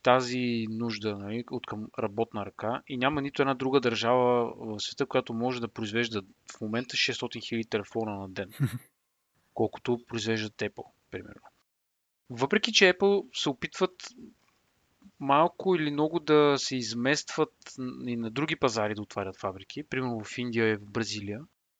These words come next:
Speaker 1: но това е повече задоволяване, нали, на л-, локално търсене и на, нали, не се цели там да се развива, да се произвеждат нещ-, а, телефони за глобалния пазар.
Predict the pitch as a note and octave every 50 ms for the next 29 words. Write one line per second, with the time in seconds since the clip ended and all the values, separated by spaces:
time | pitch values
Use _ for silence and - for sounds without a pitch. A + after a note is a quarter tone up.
0 | _ _ _ _ _ D3 C3+ - E3+ E3+ E3 E3 D#3+ E3 D#3+ - - D3+ C3+ C3+
1 | C3 C3+ C3 B2+ C3+ C#3+ D3 C#3+ C#3 C3+ C3 C3 B2+ B2 B2 B2 B2+ B2+ B2+ B2
2 | A#2+ A#2+ A#2 A#2 A2+ - _ _ _ - C3 B2 - - C3+ B2+ A#2 - - C3
3 | C3+ B2+ A#2+ - - B2+ A#2 - - B2 A#2+ B2 A#2+ A#2+ A#2 A#2 A#2 A#2 A#2 A#2
4 | A#2 A#2 A2+ A#2 A2+ A2 A2+ A#2+ A#2 A#2 A2+ A2+ A#2 A#2 - - B2+ A#2+ A#2 A#2
5 | A#2 A#2 A2 - - D3 - - - C3 B2 B2+ C3 C3 - C#3 B2+ C3 B2+ A#2+
6 | A#2 - - A#2+ A#2 A#2+ A2 A2 A2 A#2 B2 A#2+ A#2 A#2+ A#2+ A#2+ A#2 A#2 A#2 A2+
7 | A2 - - _ _ _ _ _ _ _ _ _ _ _ _ _ _ _ _ _
8 | _ _ _ _ _ _ _ _ _ _ _ _ _ _ B2+ A#2+ A2+ A2+ A2+ -
9 | - - - B2 A#2 G#2+ B2 C3 C3+ B2+ B2+ A#2+ _ B2 A#2 - - _ - A#2+
10 | A#2 A2+ A2 G#2+ G#2 - A#2 G#2+ G#2 - B2 B2+ C3+ C3 B2 B2 B2 B2 B2 A#2
11 | A#2 A#2 G#2+ A2 G#2+ G#2 G#2 G2 - - G#2 G2 G#2 F#2